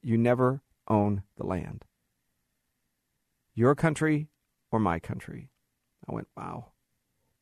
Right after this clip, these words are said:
And I kept trying to think of a way to refute him, you know, come back with something smart. Nothing. Nope. Sorry, couldn't.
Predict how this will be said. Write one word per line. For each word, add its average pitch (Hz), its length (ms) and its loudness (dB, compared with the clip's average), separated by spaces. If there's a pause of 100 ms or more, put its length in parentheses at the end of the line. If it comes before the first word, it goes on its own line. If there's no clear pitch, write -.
(500)
And - 120 2
I 139 40 0
kept 139 200 0
trying 151 160 4
to 143 60 2
think 160 200 0
of 131 80 0
a 123 40 4
way 123 160 6
to 127 100 4
refute 123 340 0
him, 127 240 -6 (100)
you - 80 -10
know, 113 240 -6 (460)
come 123 140 -4
back 120 220 -4
with 117 100 -8
something 117 280 -4
smart. 110 440 -4 (200)
Nothing. 175 500 -6
Nope. 202 220 -4 (180)
Sorry, 180 300 -6
couldn't. 175 320 -8